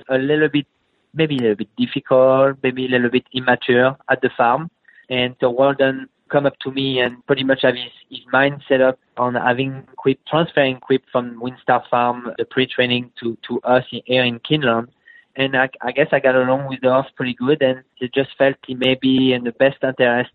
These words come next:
for the horse to stay with us and not been changing to somebody else. And then maybe the fact that I get on him every day was, uh, another factor who helped to make the decision to have the horse stay with us.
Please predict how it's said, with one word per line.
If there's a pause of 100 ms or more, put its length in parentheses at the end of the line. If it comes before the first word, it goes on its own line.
(100)
for
the
horse (160)
to (280)
stay
with
us
and (160)
not
been (480)
changing
to
somebody
else. (460)
And
then
maybe
the
fact
that
I
get
on
him
every
day (240)
was,
uh,
another
factor (580)
who
helped
to
make
the
decision (260)
to
have
the
horse
stay
with
us.